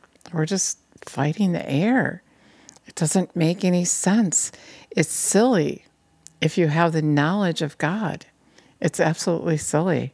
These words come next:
What I was saying before is many are like, "Let's quick have all the fun we can, because then when, when we die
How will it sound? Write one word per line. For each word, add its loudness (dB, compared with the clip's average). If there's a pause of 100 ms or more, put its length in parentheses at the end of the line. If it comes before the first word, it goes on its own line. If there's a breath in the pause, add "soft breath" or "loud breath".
(140)
What 2
I 4
was 0
saying 2
before 0
is -2
many 2
are 0
like, -2
"Let's 0
quick 0 (460 loud breath)
have 4
all 6
the -6
fun 4
we 2
can, 2
because -2 (520 loud breath)
then 2
when, -2
when -2
we -2
die -4